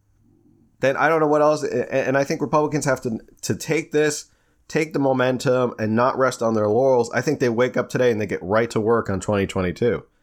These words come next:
Because the Democrats are certainly getting to work on twenty twenty-two. They're going, "We gotta revamp our messaging. We gotta do it. You know, we gotta get the right candidates out there."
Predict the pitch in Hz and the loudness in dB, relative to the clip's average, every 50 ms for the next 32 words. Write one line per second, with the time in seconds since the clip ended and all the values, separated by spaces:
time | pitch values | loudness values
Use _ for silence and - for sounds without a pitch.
0 | _ _ _ _ _ - _ 117 113 143 131 127 117 139 165 208 185 - 160 143 | _ _ _ _ _ -12 _ -2 0 0 0 2 2 2 2 2 2 2 2 0
1 | 113 113 95 - - - 139 131 - 104 104 95 80 90 85 87 85 80 - 90 | 2 -2 -4 -4 0 2 2 2 2 0 -4 -2 0 0 0 0 0 -2 -2 -2
2 | 85 90 85 - 87 85 82 - 90 87 87 80 - 90 85 82 78 90 87 87 | -2 0 0 0 -2 -4 -4 -2 -2 -2 -2 -2 -4 -4 -4 -4 -2 -2 -2 0
3 | 90 101 107 101 92 90 - _ _ _ _ _ _ - 131 135 131 104 95 98 | 0 2 2 0 0 -2 -6 _ _ _ _ _ _ -6 -2 0 0 0 0 -2
4 | 101 92 92 92 85 - 78 76 85 107 131 127 - 120 110 117 127 127 123 120 | -2 -2 0 -2 -2 -2 -4 -2 0 0 0 0 -2 -4 -4 -2 0 2 2 2
5 | 104 85 90 87 85 80 82 95 92 87 73 67 76 101 101 92 87 95 101 110 | 0 0 0 0 0 0 0 0 0 0 -2 -2 -4 -4 -2 -2 0 0 0 0
6 | 101 92 87 - 82 78 - - - - 120 127 131 135 131 135 113 - 131 127 | -2 -2 -4 -4 -4 -4 -4 -6 -6 -4 -2 0 2 2 2 0 0 2 2 2
7 | 127 123 - 131 131 131 127 127 123 - | 2 2 2 2 2 4 2 2 0 -4